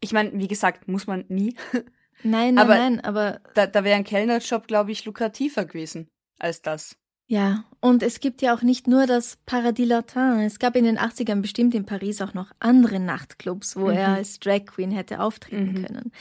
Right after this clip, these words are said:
Speaker 2: Er hat
Speaker 1: Mhm.
Speaker 2: sich halt ein bisschen mehr bemühen müssen. Ich glaube, alten Damen nachzustellen und sie in ihre Wohnung zu schubsen und dann umzubringen.
Speaker 1: Aber es erfordert auch Planung und Kraft. Die Kraft kann man auch in eine Jobbeschaffung und Erhaltung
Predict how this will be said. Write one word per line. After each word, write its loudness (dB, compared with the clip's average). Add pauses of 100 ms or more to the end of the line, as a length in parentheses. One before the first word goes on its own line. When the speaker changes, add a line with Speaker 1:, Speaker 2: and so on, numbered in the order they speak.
(160)
Speaker 2:
Er -2
hat -2
Speaker 1:
Mhm. -6
Speaker 2:
sich -4
halt 0
ein 2
bisschen -2
mehr 2
bemühen 2
müssen. -10
Ich -8
glaube, 4 (220)
alten -4
Damen 2
nachzustellen -2
und 0
sie -8
in 0
ihre -6
Wohnung -2
zu -10
schubsen -8
und -4
dann -6
umzubringen. -2
Speaker 1:
Aber 2
es 0
erfordert -2
auch 0
Planung -6
und -12
Kraft. -14 (240)
Die -2
Kraft 2
kann 0
man -2
auch 2
in -4
eine -2
Jobbeschaffung -4
und -8
Erhaltung -4